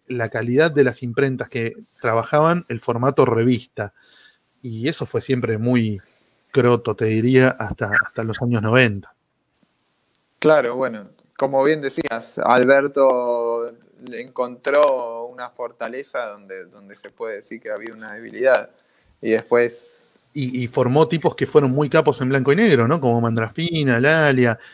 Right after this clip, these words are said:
Speaker 1: eh, Durañona, Sosa, todos esos tipos que, que, que salen del riñón de Alberto, eh, y, y que son muy fans del blanco y negro. Hugo Pratt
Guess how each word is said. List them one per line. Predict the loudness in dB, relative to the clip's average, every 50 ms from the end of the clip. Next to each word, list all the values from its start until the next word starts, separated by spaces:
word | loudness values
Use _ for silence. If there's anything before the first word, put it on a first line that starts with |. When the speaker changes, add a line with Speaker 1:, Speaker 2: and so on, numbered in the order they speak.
| _ _ -8
Speaker 1:
eh, | -6 0
Durañona, | 2 2 2 2 2 2 2 4 4 4 4 4 4 4 4 2 2 2 0 0 -2 -2 -4 -4 -6 -6
Sosa, | -4 2 4 6 6 6 4 2 0 0 2 0 0 -2 -8 -16 -20 _ _
todos | _ -2 -2
esos | -2 -2 -2
tipos | -2 -2 -2 -2
que, | 0 -2 -2 -2 -4
que, | _ -20 -20 _
que | -12
salen | -2 0 2 4 4 4 4
del | 2 2 2
riñón | 2 0 0 0 0 2
de | 2 2
Alberto, | 4 2 2 0 0 0 -2 -2 -4 _ _ _ _ _ -6
eh, | -6 -4 -4 -6 -8 -8 -10 -12 -14 -14
y, | -14 -12 -10
y | -10 -10
que | -6 -6 -8
son | 0 2 2 4
muy | 6 6 8 8 8 6
fans | 6 4 2 4 6
del | 6 6
blanco | 6 6 4 4 2
y | 2
negro. | 2 0 0 -4 -6 -16 -20 _
Hugo | 0 4 4 4 4 6
Pratt | 4 2 2 2